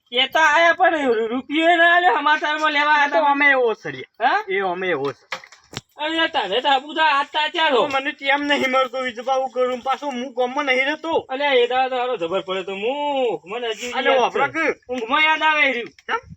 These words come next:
Speaker 1: તાણ. જે કાપતો તો એના પર જ બેઠો તો.
Speaker 2: અલ્યા.
Speaker 1: તમારે ઊંઘમાં યાદ આવે યાર.
Speaker 2: કેમ?
Speaker 1: તાણ. એ દાડા પર જે કાપ્યું ને મેં,
Speaker 2: ઓહો.
Speaker 1: એના ઉપર જ બેઠો તો.
Speaker 2: અરે,
Speaker 1: તાણ.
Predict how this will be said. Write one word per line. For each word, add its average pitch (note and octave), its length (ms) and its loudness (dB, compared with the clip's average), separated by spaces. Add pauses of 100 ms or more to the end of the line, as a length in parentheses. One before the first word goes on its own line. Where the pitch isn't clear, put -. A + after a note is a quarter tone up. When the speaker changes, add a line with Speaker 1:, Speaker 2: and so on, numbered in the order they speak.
(160)
Speaker 1:
તાણ. A4 300 -4 (520)
જે C#4+ 160 -4
કાપતો D4 380 -2
તો E4 80 -4
એના D#4+ 180 2
પર E4+ 160 2
જ E4 40 -4
બેઠો D#4 140 2
તો. B3+ 60 0
Speaker 2:
અલ્યા. B3+ 640 2 (100)
Speaker 1:
તમારે C#4 260 -4
ઊંઘમાં G#3+ 320 0
યાદ A3+ 200 2
આવે G3+ 260 2
યાર. D#3+ 180 -4
Speaker 2:
કેમ? - 760 -8 (180)
Speaker 1:
તાણ. B3 240 0 (1000)
એ C#4 40 0
દાડા D4 260 4
પર E4 220 0 (400)
જે B3 160 0
કાપ્યું C#4+ 480 0
ને D#4+ 180 0
મેં, D#4+ 180 -4
Speaker 2:
ઓહો. - 340 2
Speaker 1:
એના E4 400 0
ઉપર D#4+ 220 2
જ B3+ 40 -10
બેઠો G#3 260 0
તો. C#3 340 -12
Speaker 2:
અરે, F3 720 0
Speaker 1:
તાણ. C4 220 2